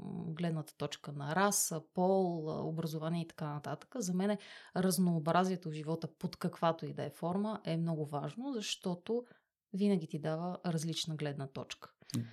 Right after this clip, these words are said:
Speaker 1: По този начин винаги можеш да се поставиш в обувките на другия, да разбереш той какво мисли, какво вижда, какво чувства, да се коригираш ти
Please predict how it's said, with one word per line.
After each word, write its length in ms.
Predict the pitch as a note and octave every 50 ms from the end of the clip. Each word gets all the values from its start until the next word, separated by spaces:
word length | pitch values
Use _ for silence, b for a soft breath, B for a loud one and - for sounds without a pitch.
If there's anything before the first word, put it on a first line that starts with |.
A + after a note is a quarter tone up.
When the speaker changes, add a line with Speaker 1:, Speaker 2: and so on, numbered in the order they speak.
| B B B -
Speaker 1:
По 60 | A#2+ A#2
този 240 | E3 E3 D3+ E3
начин 260 | E3 E3+ E3+ - F3+ E3+
винаги 220 | F3 F3+ E3 E3+
можеш 200 | E3 E3 D#3+ D#3
да 80 | - -
се 60 | -
поставиш 380 | - - - E3 D#3+ D#3+ -
в 40 | -
обувките 400 | D#3+ D#3 D#3+ - - - - F3+
на 120 | E3 E3 E3
другия, 360 | F3 F#3 G3+ G#3 A#3 B3 B3 - _ _ _ _ _ _
да 140 | F3 D#3+ D#3+
разбереш 520 | D#3+ D3 D3 C#3+ C#3 C3+ C#3+ C#3+ - - _
той 160 | D#3+ F3+ G3
какво 340 | - G3 G3 - - F#3 F#3
мисли, 360 | F#3 F#3 F3+ - - F#3 F3
какво 400 | - D#3+ C#3 - - D3+ C#3+ C#3
вижда, 380 | C#3+ D3+ E3 E3+ F3 E3 E3
какво 360 | E3 - - - - - D#3+ -
чувства, 500 | - - D3+ C#3+ - - - - D3+ D#3
да 100 | D#3 D3
се 140 | - - - - _ _
коригираш 680 | - E3+ D#3 D#3 C#3+ D3+ E3 D#3+ D3+ - - - - _
ти 200 | - F#3 G3